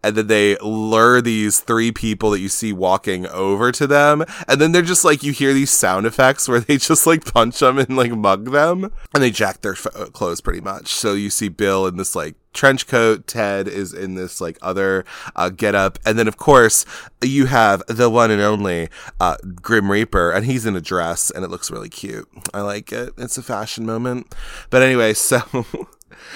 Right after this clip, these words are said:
uh, they then walk into de-, you know, they walk into, to heaven pretty much. Well, before they get into heaven, really, they are stopped by the gatekeeper of heaven, played by Taj Mahal, who is,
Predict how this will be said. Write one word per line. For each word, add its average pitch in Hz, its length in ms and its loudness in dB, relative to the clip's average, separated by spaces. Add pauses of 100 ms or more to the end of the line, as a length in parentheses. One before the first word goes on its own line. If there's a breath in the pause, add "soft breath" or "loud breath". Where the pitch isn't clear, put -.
(200 loud breath)
uh, 110 320 4
they 123 180 2
then 120 280 4
walk 98 300 0
into 139 240 -6
de-, 139 380 -2
you 120 140 -6
know, 110 160 -2
they 101 120 -2
walk 92 360 -4
into, 113 760 -6
to 131 180 -10
heaven 101 340 -6
pretty 95 260 -6
much. 90 300 -8 (260 loud breath)
Well, 113 260 6
before 156 340 2
they 165 140 4
get 113 400 -4
into 110 280 -2
heaven, 92 320 -2
really, 85 500 -4
they 92 420 -2
are 87 460 -2
stopped - 320 0
by 98 80 -2
the 90 80 -6
gatekeeper 92 560 -6
of 87 100 -4
heaven, 85 340 -8
played 131 240 0
by 110 140 2
Taj 98 320 0
Mahal, 92 560 -2 (340 loud breath)
who 98 240 0
is, 90 360 -2